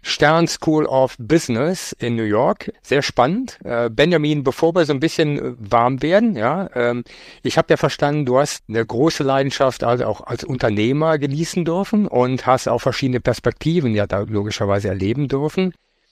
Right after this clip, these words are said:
Wenn du jetzt nochmal so zurückdenkst an deine Kindheit und an deinen Berufstraum, wie weit ist denn jetzt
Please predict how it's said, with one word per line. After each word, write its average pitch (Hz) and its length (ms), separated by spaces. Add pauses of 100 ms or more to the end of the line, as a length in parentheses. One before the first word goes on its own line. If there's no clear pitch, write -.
(460)
Wenn 135 140
du 156 40
jetzt 160 140
nochmal 170 200
so 139 160
zurückdenkst 160 840
an 127 140
deine 117 160
Kindheit 160 460
und 139 100
an 127 120
deinen 117 360
Berufstraum, 165 880 (580)
wie 135 320
weit 147 220
ist - 180
denn 139 240
jetzt - 540